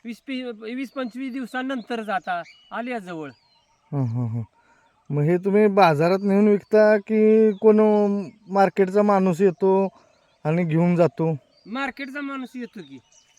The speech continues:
Speaker 1: मार्केटचा माणूस येतो आणि तो घेऊन, अं, ठरवून घेऊन जातो तो. काय बाजार भाव असेल त्या पद्धतीत, किलोवरती.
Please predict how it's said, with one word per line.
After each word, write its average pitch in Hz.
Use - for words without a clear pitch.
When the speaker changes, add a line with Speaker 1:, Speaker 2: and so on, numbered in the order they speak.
Speaker 1:
मार्केटचा 208
माणूस 233
येतो 240
आणि 240
तो 240
घेऊन, 226
अं, 208
ठरवून 214
घेऊन 214
जातो 160
तो. 135
काय 202
बाजार 202
भाव 190
असेल 185
त्या 180
पद्धतीत, 143
किलोवरती. 185